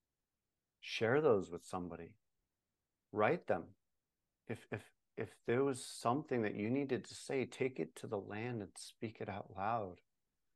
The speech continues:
Let those emotions pour from you. Ask somebody who's safe to hold you and witness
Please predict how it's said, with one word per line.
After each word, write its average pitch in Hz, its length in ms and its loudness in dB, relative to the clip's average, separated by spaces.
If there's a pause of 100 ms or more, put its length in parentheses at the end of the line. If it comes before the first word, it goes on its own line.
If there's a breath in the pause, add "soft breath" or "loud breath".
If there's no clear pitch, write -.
(500)
Let 110 140 0
those 120 180 4
emotions 113 540 2 (100)
pour 101 320 0
from 90 300 -8
you. 90 160 -10 (1400)
Ask 117 280 -2
somebody 117 380 0
who's 110 220 -4
safe 107 500 2
to 98 80 -4
hold 110 340 0
you 90 180 -2
and 82 140 -4
witness 101 540 -6